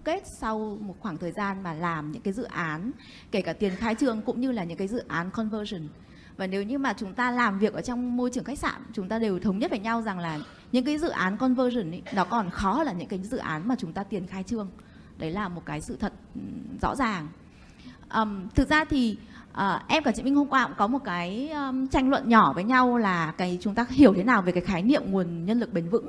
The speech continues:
đúng không ạ? Thế thì em biết rằng là nếu như mà nêu cái khái niệm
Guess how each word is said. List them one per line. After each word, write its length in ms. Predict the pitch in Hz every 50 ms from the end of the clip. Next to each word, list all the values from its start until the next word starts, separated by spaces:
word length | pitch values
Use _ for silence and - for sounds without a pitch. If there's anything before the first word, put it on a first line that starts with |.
| -
đúng 120 | - 196 190
không 80 | 247
ạ? 80 | 277 - - - - - - - - - - - - - - - - - - - - - - - - - - - -
Thế 80 | - 180
thì 140 | 233 302 -
em 200 | - - 277 269
biết 160 | 359 523 -
rằng 200 | 415 311 240 220
là 200 | 214 202 196 196
nếu 180 | 196 196 202
như 100 | 214 254
mà 80 | 302 294
nêu 200 | 240 254 277 269
cái 120 | 269 254
khái 180 | 226 233 190 180
niệm 200 | 214 254 302 -